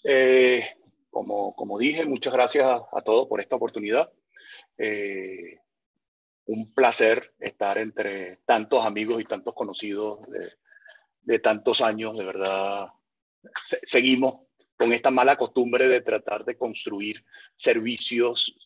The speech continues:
entre comunidades, ¿no? Entonces, vamos hacia atrás, esto, porque ese tiene automático, si no es. Eh, la idea de esto es, como dijo Rafa, una aplicación, un deployment de uso de redes académicas, servicios.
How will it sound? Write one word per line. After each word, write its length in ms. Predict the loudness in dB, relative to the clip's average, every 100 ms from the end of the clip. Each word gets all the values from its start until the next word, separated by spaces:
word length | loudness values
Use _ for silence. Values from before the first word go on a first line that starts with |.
| _ -4
entre 600 | -2 -2 0 2 2 2
comunidades, 720 | -2 -2 -4 -4 -6 -10 -14
¿no? 60 | -14
Entonces, 460 | -14 -12 -6 -6 -4
vamos 340 | -6 -4 -8
hacia 240 | -6 -4
atrás, 340 | -2 -2 -2 _
esto, 380 | -16 -12 -12 -12 -12
porque 240 | -8 -8
ese 240 | -6 -8 -10 -20 -20 _ _
tiene 200 | -12 -8
automático, 640 | -8 -8 -8 -8 -12 -12 -14
si 120 | -14
no 220 | -14 -12
es. 600 | -12 -14 -18 -20 -20 -20 _ _ -20 -18 -18 -6 2
Eh, 540 | 6 8 10 10 8
la 100 | 6
idea 320 | 6 8 8 6
de 80 |
esto 420 | 2 0 2 2 0
es, 160 | -8 -6
como 220 | -6 -6
dijo 220 | -6 -4
Rafa, 520 | 0 0 0 -2 -4 -6
una 580 | -6 -4 -4 -2 -4 -6 _ _ _ _ _ _ _ _
aplicación, 640 | -4 -2 -4 -4 -4 -4 -4
un 80 | -8
deployment 580 | -4 -2 -2 -4 -8 -6
de 600 | 0 0 2 0 0 -6 _ _
uso 420 | -2 -2 -2 -2
de 120 | -2
redes 260 | -2 -4 -4
académicas, 560 | -6 -8 -8 -12 -12 -8
servicios. 460 | -6 -6 -10 -16